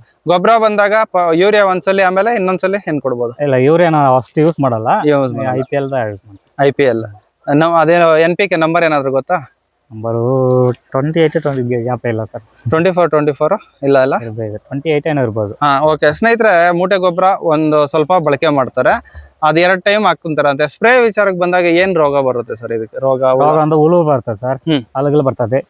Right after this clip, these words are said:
Speaker 2: ಈ
Speaker 1: ಹ್ಮ್.
Speaker 2: ತರ ಇಲ್ಲಿ ಕರ್ರಗ ಬಂದ್ಬಿಡ್ತದೆ.
Speaker 1: ಕೊ-, ಕೊಳ್ತು ಹೋಗ್ಬಿಡುತ್ತೆ.
Speaker 2: ಹಾ, ಕೊಳ್ತು
Speaker 1: ಹಾ.
Speaker 2: ಹೋಗ್ಬಿಡುತ್ತೆ.
Speaker 1: ಅದು, ಅದು ಬಿಟ್ರೆ ಇನ್ನೇನ್ ತೊಂದ್ರೆ
Speaker 2: ಅದು ಬಿಟ್ಟೆ
Speaker 1: ಬರುತ್ತೆ?
Speaker 2: ಅಂದ್ರೆ ಶೈನಿಂಗ್ ಕೊಡಿತೀವಿ.
Speaker 1: ಹ್ಮ್, ಶೈನಿಂಗ್.
Speaker 2: ಒಂಥರ ಕಲರ್ ಚೇಂಜ್ ಆಗ್ಬಿಡ್ತದೆ.
Speaker 1: ಹ್ಮ್.
Speaker 2: ಆ, ಮದ್ದು ಹೊಡೆದ್ರೆ ಈ ತರ ಶೈನಿಂಗ್ ಬಂದ್ಬಿಡ್ತದೆ.
Speaker 1: ಓಕೆ, ಓಕೆ.
Speaker 2: ಕಲರ್ ಡಮ್ಮಿಗೆ ಇರ್ತದೆ.
Speaker 1: ಹಾ.
Speaker 2: ಆ, ಮದ್ದು ಹೊಡೆದ್ರೆ ಶೈನಿಂಗ್.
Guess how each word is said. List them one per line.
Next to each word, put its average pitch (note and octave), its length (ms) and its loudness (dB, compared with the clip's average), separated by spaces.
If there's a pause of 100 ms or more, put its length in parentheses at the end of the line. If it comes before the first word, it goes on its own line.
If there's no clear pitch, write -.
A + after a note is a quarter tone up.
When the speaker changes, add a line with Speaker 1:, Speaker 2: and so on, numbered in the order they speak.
Speaker 2:
ಈ C3+ 40 -4
Speaker 1:
ಹ್ಮ್. C3+ 100 -4
Speaker 2:
ತರ D3+ 100 2
ಇಲ್ಲಿ B2+ 560 0
ಕರ್ರಗ C3+ 440 -2
ಬಂದ್ಬಿಡ್ತದೆ. A2+ 480 -4
Speaker 1:
ಕೊ-, D#3 80 2
ಕೊಳ್ತು E3 280 0
ಹೋಗ್ಬಿಡುತ್ತೆ. A#2+ 380 0
Speaker 2:
ಹಾ, A#2 40 -2
ಕೊಳ್ತು A#2+ 180 -6
Speaker 1:
ಹಾ. C#3 60 0
Speaker 2:
ಹೋಗ್ಬಿಡುತ್ತೆ. - 580 -12
Speaker 1:
ಅದು, D3+ 180 2
ಅದು D#3+ 180 2
ಬಿಟ್ರೆ F#3 240 0
ಇನ್ನೇನ್ D#3+ 260 0
ತೊಂದ್ರೆ C#3 240 0
Speaker 2:
ಅದು E3 120 0
ಬಿಟ್ಟೆ E3+ 160 -4
Speaker 1:
ಬರುತ್ತೆ? F#3+ 200 -2
Speaker 2:
ಅಂದ್ರೆ D#3+ 340 2
ಶೈನಿಂಗ್ F3 400 -2
ಕೊಡಿತೀವಿ. A2+ 360 -4 (300)
Speaker 1:
ಹ್ಮ್, A#2+ 200 -4
ಶೈನಿಂಗ್. C3 420 0
Speaker 2:
ಒಂಥರ D#3 480 0
ಕಲರ್ D3 280 0
ಚೇಂಜ್ D3+ 220 2
ಆಗ್ಬಿಡ್ತದೆ. B2 420 -2
Speaker 1:
ಹ್ಮ್. E3+ 560 -4
Speaker 2:
ಆ, E3+ 80 -4
ಮದ್ದು E3+ 260 -2
ಹೊಡೆದ್ರೆ F#3+ 240 2
ಈ E3 40 0
ತರ D3+ 160 -2
ಶೈನಿಂಗ್ C#3 380 -4
ಬಂದ್ಬಿಡ್ತದೆ. A2+ 480 -10
Speaker 1:
ಓಕೆ, A#2 180 -2
ಓಕೆ. G#2+ 200 0
Speaker 2:
ಕಲರ್ D#3 260 2
ಡಮ್ಮಿಗೆ C#3+ 320 0
ಇರ್ತದೆ. A#2+ 340 -8
Speaker 1:
ಹಾ. C#3+ 200 -6
Speaker 2:
ಆ, - 340 -10
ಮದ್ದು D#3 220 -8
ಹೊಡೆದ್ರೆ F3+ 160 -6
ಶೈನಿಂಗ್. G#2+ 340 -4